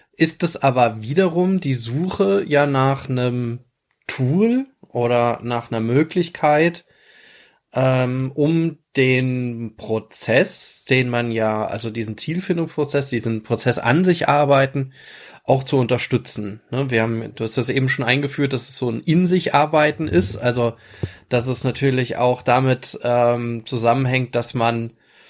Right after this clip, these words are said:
in sich selber den Prozess reflektiert, also festhält, dass da was passiert, ähm, und, äh, das eigentlich auch nachvollziehen kann. Aber da ist es ja die Suche nach dem passenden Tool.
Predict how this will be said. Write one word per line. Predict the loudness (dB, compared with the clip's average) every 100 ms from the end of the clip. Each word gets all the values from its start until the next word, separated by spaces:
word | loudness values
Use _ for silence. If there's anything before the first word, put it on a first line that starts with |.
| _ _ 2
in | 4 4
sich | 2 0 -2 -2
selber | 2 2 2 0 0
den | -4 -4 -2 -2
Prozess | -2 0 0 2
reflektiert, | -2 -2 -8 -6 -2 0
also | 0 -4
festhält, | -2 -2 -2 -2 0 0 0
dass | 0 2
da | 0 0
was | -2
passiert, | -6 -6 -2 0 0 -2 _ _ -20 -20 -20 _ _
ähm, | 4 4 4 0 -6 -10 -4
und, | 0 0 0 -4 -8 -4
äh, | -2 0 2 0 2
das | 2 2 0 -2
eigentlich | 0 0 -4 -4
auch | -2 -2
nachvollziehen | 2 2 2 -2 -2 -6 -8 -8 -10 -16 _
kann. | -4 -4 -4 -10 -18 -20 -6
Aber | 0 2
da | 4
ist | 2 2
es | 2
ja | 2
die | 0
Suche | -2 -2 -2
nach | -2
dem | -2 -4
passenden | -2 -2 -2 -4 -4
Tool. | -4 -2 -2 -2 -6